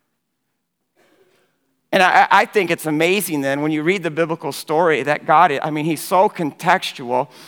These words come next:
He actually takes what is so common, um, to humankind, and he's like, "Okay, this is how the world, uh, wants to think about God, so I'll live in a temple."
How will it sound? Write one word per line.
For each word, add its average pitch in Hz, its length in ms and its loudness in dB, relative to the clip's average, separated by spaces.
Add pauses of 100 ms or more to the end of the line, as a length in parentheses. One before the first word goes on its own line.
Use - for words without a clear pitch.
(180)
He 165 120 2
actually 180 380 4
takes 175 600 -4
what 156 120 -4
is 143 120 -4
so 185 260 2
common, 180 560 0 (460)
um, 151 460 2
to 156 100 -6
humankind, 165 1000 0
and 151 360 2 (500)
he's 170 240 -4
like, 170 280 4
"Okay, 151 520 2
this 196 280 -4
is 190 100 -8
how 180 240 4
the 156 100 -2
world, 143 600 2
uh, 143 320 -2 (320)
wants 170 300 4
to 160 100 -4
think 180 320 -2
about 147 380 2
God, 147 340 2
so 147 520 0 (1040)
I'll 202 200 6
live 175 160 0
in 147 80 -2
a 151 60 -4
temple." 113 480 -6